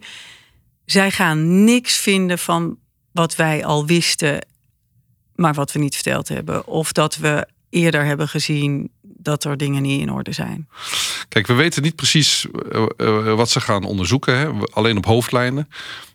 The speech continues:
Speaker 2: Wij weten eigenlijk niet meer dan wat er in de kranten, eh, eh, te lezen valt en in hun pers, eh, hun persbericht.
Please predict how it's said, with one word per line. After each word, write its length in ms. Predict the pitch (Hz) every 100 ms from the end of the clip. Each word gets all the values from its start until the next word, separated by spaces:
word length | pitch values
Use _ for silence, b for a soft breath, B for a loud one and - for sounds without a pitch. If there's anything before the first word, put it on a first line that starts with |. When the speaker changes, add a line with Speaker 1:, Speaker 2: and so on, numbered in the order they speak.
| -
Speaker 2:
Wij 180 | 110
weten 260 | 104 113 101
eigenlijk 300 | 104 104 98
niet 100 | 123
meer 200 | 113 107
dan 120 | 101
wat 160 | 95 90
er 60 | 101
in 100 | 90
de 60 |
kranten, 580 | 87 113 101 92 90 92
eh, 260 | 92 90 87
eh, 360 | 80 - 90 90
te 140 | -
lezen 280 | 107 120 120
valt 280 | - 120 110
en 80 | 101
in 100 | 95
hun 180 | 90
pers, 360 | 85 113 117 -
eh, 60 | 113
hun 260 | 104 98
persbericht. 720 | 95 113 - 107 117 - -